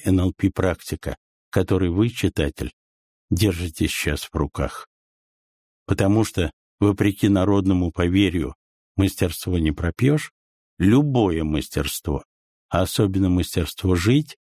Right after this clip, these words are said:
растерять довольно просто. Потеряв связь с истоками, оно теряет силу и тускнеет, как любое стоячее озеро в конце концов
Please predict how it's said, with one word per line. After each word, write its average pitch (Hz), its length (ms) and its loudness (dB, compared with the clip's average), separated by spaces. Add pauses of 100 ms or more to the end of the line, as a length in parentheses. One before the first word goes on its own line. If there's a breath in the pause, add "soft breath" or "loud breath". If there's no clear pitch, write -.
(340)
растерять 120 640 0
довольно 82 460 0
просто. - 500 -4 (1120)
Потеряв 110 520 0
связь 95 360 0
с - 180 -12
истоками, 92 680 -2 (360)
оно 104 260 2
теряет 98 480 0
силу 123 480 0 (100)
и 95 60 -6
тускнеет, 80 840 -4 (380)
как 90 240 -2
любое 117 500 2
стоячее 98 640 -2
озеро 101 360 0
в - 100 -12
конце 90 400 -2
концов 90 500 -2